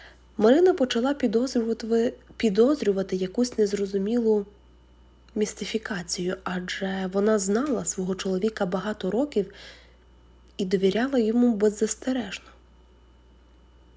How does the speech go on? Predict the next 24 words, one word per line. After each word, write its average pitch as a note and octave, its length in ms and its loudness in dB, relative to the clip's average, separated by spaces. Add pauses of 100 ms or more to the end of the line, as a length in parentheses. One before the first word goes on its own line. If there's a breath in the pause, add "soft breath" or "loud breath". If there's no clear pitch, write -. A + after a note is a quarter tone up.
(240)
У G#3 80 2
кутку A3+ 420 0
сейфа D4+ 500 0
Марина G3+ 440 2
знайшла G3+ 400 -4
мобільний G3+ 460 0
телефон. G3+ 500 -6 (1300 soft breath)
Вона G3+ 320 2
покрутила G#3 680 -2
його G3 260 0
в F#3 100 -6
руках, A3+ 520 -4
але F#3 160 0
той A3+ 240 0
виявився G3 600 -2
розрядженим. F#3 680 -4 (1600 soft breath)
Жінка C4 340 4
підключила G#3 600 0
телефон G3+ 480 -2
до G3+ 140 2
зарядки G3 540 -2
і F#3 60 0
стала F#3+ 360 -4
чекати. - 520 -10